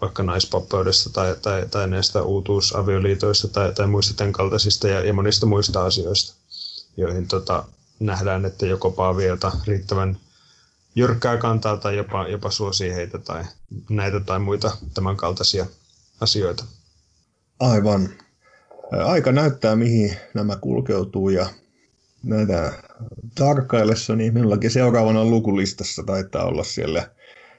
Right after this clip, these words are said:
Speaker 2: edellisen paavin kirja liturgiasta, mitä pitäisi vähän sitten luterilaisin silmin katsella, että mitä sieltä löytyy. Ja kiinnostavaa on yrittää saada kiinni, että mitä, mihin roomalaiskatolinen kirkko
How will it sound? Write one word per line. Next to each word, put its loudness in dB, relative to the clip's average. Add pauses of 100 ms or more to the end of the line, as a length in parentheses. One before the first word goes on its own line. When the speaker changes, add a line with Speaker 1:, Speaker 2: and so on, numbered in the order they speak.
Speaker 2:
edellisen 2
paavin 0
kirja -6 (120)
liturgiasta, -2
mitä -8
pitäisi -12
vähän -6 (100)
sitten -6 (120)
luterilaisin 2 (200)
silmin 0
katsella, -2
että -10
mitä -8
sieltä -6 (320)
löytyy. 0
Ja -4
kiinnostavaa -2
on -2
yrittää -2
saada -2
kiinni, 0
että -4 (1600)
mitä, 4 (120)
mihin 8
roomalaiskatolinen 2
kirkko 0